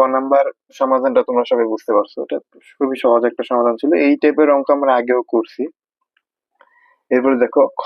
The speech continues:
নাম্বার অঙ্কটা, খ নাম্বার অঙ্কটাও যদি আগে, যদিও আগে করছি, তারপরে দেখো প্রশ্ন কি আছে, গহনায় তামা, দস্তা ও রূপার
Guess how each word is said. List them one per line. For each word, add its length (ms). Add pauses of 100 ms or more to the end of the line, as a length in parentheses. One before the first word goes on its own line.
নাম্বার 280
অঙ্কটা, 320 (120)
খ 120
নাম্বার 280
অঙ্কটাও 440
যদি 200
আগে, 220 (300)
যদিও 320
আগে 200
করছি, 400
তারপরে 380
দেখো 240 (240)
প্রশ্ন 320
কি 180
আছে, 220 (1120)
গহনায় 540 (220)
তামা, 380 (420)
দস্তা 520 (460)
ও 100 (320)
রূপার 460